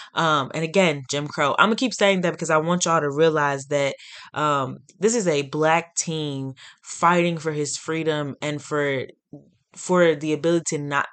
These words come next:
ability to not be placed in these circumstances without the, the, the means that he needs in order to be put in a, at least leveled playing field, right? So everybody at this point is against him, even his lawyers. His lawyers are trying to reverse his not guilty plea,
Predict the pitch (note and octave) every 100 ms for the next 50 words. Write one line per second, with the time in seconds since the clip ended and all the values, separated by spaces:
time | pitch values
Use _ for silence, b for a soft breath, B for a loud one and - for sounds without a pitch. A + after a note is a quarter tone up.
0 | - D3 G3 G#3+ F#3 D#3 D#3 B - F3+
1 | D#3+ D#3+ E3 D#3+ - D#3 D#3 - D3+ C#3
2 | - C#3+ F3 E3+ F3+ F3+ F#3 F3+ B B
3 | - E3 E3 D3 D#3 D3+ D#3+ D3 C3+ C#3
4 | D3+ C#3+ C3+ B2+ - D3 C#3+ E3 E3+ D3+
5 | D#3+ C#3 C#3 D3 C3+ - C#3+ D3 D#3+ F3+
6 | D#3 C#3 - D3+ D3+ C#3 D3 C3+ _ _
7 | C3+ E3 E3+ - E3+ D3+ D3 D#3 C#3+ -
8 | D3 D#3+ F3+ F3 - B B B B -
9 | D#3 E3+ E3+ E3 D#3+ - - D3 C#3+ C3+
10 | - A#2+ - - - C#3 D3 D3+ - F3
11 | D#3 G3 G3 F3 E3 D#3 - D#3+ D3 C#3+
12 | D3+ D3 D3+ C#3 F#3 F#3+ D3 C#3+ D#3 A#2+
13 | D#2 - B B F#3 G3 A3+ G#3 F3 F3
14 | D#3+ D3 C#3 C3+ D#3 E3 E3 D3 C3+ C3+
15 | D3 D#3 E3+ E3 E3+ E3+ F3